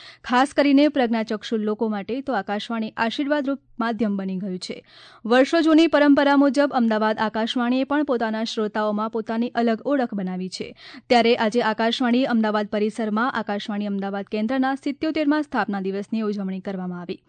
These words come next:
સાથે જ આકાશવાણી અમદાવાદે ઇઠ્યોતેરમાં વર્ષમાં મંગળ પ્રવેશ કર્યો છે. આ પ્રસંગે આકાશવાણી પરિસરમાં વિવિધ સાંસ્કૃતિક અને ધાર્મિક કાર્યક્રમ યોજાયા. આકાશવાણી અમદાવાદ કાર્યાલયના વડા એન એલ ચૌહાણ,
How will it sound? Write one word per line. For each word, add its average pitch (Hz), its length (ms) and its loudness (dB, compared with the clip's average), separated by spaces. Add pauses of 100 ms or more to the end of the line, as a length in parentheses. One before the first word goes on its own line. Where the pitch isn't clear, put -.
(460)
સાથે 285 300 6
જ 311 40 4
આકાશવાણી 302 540 6
અમદાવાદે 269 540 4
ઇઠ્યોતેરમાં 233 640 -2
વર્ષમાં 220 380 0
મંગળ 233 300 0
પ્રવેશ 185 360 -8
કર્યો 190 220 -4
છે. 254 180 -4
આ 220 180 -4
પ્રસંગે 226 420 -4
આકાશવાણી 208 560 -6
પરિસરમાં 202 600 -4 (340)
વિવિધ 269 320 2
સાંસ્કૃતિક 285 680 0
અને 254 160 0
ધાર્મિક 226 400 -2
કાર્યક્રમ 208 580 -6
યોજાયા. 190 480 -4 (420)
આકાશવાણી 285 580 6
અમદાવાદ 285 460 6
કાર્યાલયના 262 600 4
વડા 220 380 0
એન 220 160 0
એલ 208 100 -2
ચૌહાણ, 208 440 -4